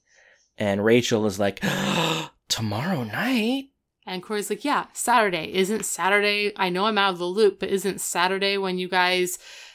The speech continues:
Speaker 2: um, what does he say?"
Speaker 1: Uh, "You kids," uh, I don't remember. Um, "cut a rug or something." Um, anyway. And Rachel and Angela are like, "Yeah, but it's,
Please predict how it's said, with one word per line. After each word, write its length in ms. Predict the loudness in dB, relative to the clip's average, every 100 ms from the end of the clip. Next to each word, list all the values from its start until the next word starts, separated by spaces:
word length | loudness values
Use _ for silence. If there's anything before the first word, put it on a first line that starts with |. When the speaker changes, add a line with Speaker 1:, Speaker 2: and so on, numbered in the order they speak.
| _
Speaker 2:
um, 680 | -2 0 0 -2 -6 -12 -14 _ -20 -20 _ _ _ _
what 120 | -10
does 180 | -8 -6
he 120 | -4
say?" 600 | -4 -4 -2 -2 -2 -8 _ _ -16
Speaker 1:
Uh, 60 | -16 _
"You 200 | -6 -6
kids," 720 | -4 4 6 6 2 -2 -2 2
uh, 480 | 4 6 6 4 2
I 60 | 2
don't 120 | 0
remember. 280 | -4 -14 -8 4
Um, 380 | 6 6 4 0
"cut 240 | 4 6
a 40 |
rug 320 | 8 8 6 4
or 80 |
something." 520 | 0 -2 0 -2 -2 -8 _ _ -20 _ 6
Um, 460 | 10 10 8 2 2
anyway. 440 | 4 4 2 -2 _ _ _ _ _ _ _ _ _ 4
And 560 | 8 10 8 6 0 -8 _ _ _ _ _ -2
Rachel 380 | 4 4 6 6
and 80 | 8
Angela 320 | 8 8 8
are 160 | 8 8
like, 280 | 6 4 -4 -6
"Yeah, 280 | 0 2 2
but 240 | 0 -2 _ -6
it's, 360 | -6 -6 -12